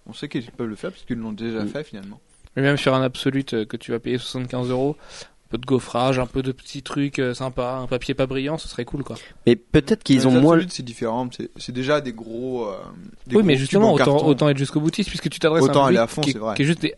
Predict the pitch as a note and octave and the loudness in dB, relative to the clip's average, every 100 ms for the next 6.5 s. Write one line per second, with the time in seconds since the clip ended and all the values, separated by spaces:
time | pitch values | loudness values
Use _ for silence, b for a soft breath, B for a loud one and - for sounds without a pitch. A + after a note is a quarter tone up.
0 | - - C#3+ E3 F3+ - F3+ - E3+ D#3+ | -14 -6 -4 -2 -4 -2 -2 0 2 2
1 | - - C#3+ - b b b b b b | 2 0 0 -2 b b b b b b
2 | b b - C#3 C#3 F3+ D#3+ D3+ D#3 - | b b 0 4 4 2 -6 -4 -6 -4
3 | A3 E3+ A2+ G#2+ G#2+ G#3 G#2 - A2+ A#2+ | -2 -2 -2 -6 -14 -16 -18 -10 -8 -6
4 | F3+ F3+ D3+ A2+ A2 G#2+ G#2 G#2+ A#2 _ | -4 -4 -4 -4 -4 -4 -6 -10 -14 _
5 | _ _ - C3+ C3+ C3 B2 B2+ D3 B2+ | _ _ -4 -2 2 2 2 0 -2 -2
6 | - B2 C#3 B2+ | 0 2 2 0